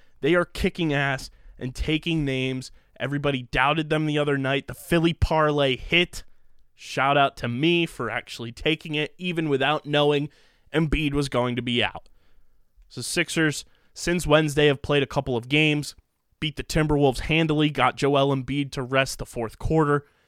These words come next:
That's absolutely fantastic. He balled out, uh, in that game against the Wolves, ended up having thirty-seven points and eleven rebounds in twenty-seven minutes. Off to a,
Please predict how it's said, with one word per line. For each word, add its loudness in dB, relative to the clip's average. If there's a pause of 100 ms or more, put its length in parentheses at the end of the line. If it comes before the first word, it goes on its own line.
(140)
That's -4
absolutely -6
fantastic. -4 (300)
He 0
balled 2
out, 4 (380)
uh, 4
in 2
that 2
game 2
against -2
the -4
Wolves, 0 (540)
ended 4
up 0
having 2
thirty-seven 0
points -2
and -6
eleven -2
rebounds 0
in -18
twenty-seven -4
minutes. -4
Off 0
to 2
a, 2